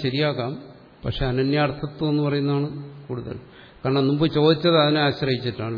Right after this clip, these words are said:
വിശേഷ നിരാകരണ ശ്രുതീനാം അനന്യാർത്ഥത്വം എന്ന് പറഞ്ഞപ്പോൾ അതിനെ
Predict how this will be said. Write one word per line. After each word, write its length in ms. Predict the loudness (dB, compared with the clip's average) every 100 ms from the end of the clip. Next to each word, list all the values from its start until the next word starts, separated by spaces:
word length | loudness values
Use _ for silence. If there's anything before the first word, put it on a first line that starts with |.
| -4
വിശേഷ 300 | -2 -2 0 0
നിരാകരണ 500 | 2 4 2 2 0 -2
ശ്രുതീനാം 580 | -2 -4 -2 2 4 4 2 -6 -14 -18 -20 -20 -20 -20 -20 -8 0
അനന്യാർത്ഥത്വം 920 | 2 4 6 4 2 -4 -6 -8 -10 -10 -18 -20 -20 -20 -16 -6
എന്ന് 120 | -4
പറഞ്ഞപ്പോൾ 400 | -2 -2 -4 -8 -10 -14 -20 -10 0
അതിനെ 200 | 4